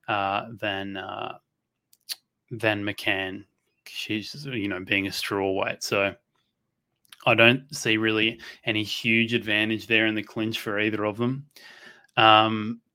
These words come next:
I think the biggest advantage in this fight that either of these fighter, uh, either, or the biggest weapon that they have that they've used before is, is Molly's ability to just pressure fighters,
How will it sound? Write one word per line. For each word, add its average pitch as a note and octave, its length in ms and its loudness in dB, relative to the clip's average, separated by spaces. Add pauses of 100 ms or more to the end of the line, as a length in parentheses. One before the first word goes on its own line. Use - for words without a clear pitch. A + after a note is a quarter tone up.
(120)
I A#2+ 100 6
think C#3 240 2
the D#3 80 4
biggest - 840 0 (300)
advantage G#2+ 760 0
in B2+ 120 -4
this A2 200 -4
fight G#2+ 280 0
that A2+ 140 -2
either A2+ 320 2
of G#2 80 -4
these G#2 160 -4
fighter, G2+ 500 -4 (320)
uh, A#2+ 220 -4
either, A#2 380 0
or G#2+ 120 -4
the G2+ 180 -10
biggest A2+ 500 0 (1080)
weapon A#2 460 0
that A2 80 -2
they G2+ 160 2
have G2+ 220 0
that A2 140 -4
they've G2+ 200 0
used A#2 440 -2
before A2+ 600 -4 (680)
is, A2 640 -4 (240)
is G#2+ 160 -6
Molly's A2+ 380 0
ability G#2+ 580 -2
to G#2 100 -2
just G2+ 320 -6
pressure A2 420 0
fighters, G#2+ 800 0